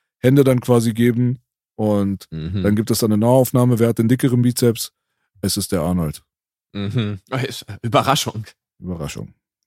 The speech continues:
Speaker 1: Ja, und dann wird so ein bisschen Arm gewrestelt in der Luft und dann wird auch direkt klar gemacht, wer hier die Hosen anhat.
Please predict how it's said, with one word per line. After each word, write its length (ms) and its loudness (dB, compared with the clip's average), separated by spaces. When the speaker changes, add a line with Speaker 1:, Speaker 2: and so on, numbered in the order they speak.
Speaker 1:
Ja, 120 -2
und 180 -2
dann 100 0
wird 140 2
so 60 4
ein 80 2
bisschen 220 0
Arm 260 6
gewrestelt 520 6
in 60 2
der 100 2
Luft 300 4
und 60 2
dann 160 2
wird 120 2
auch 160 2
direkt 280 2
klar 240 4
gemacht, 320 0
wer 140 4
hier 140 2
die 80 4
Hosen 300 6
anhat. 320 0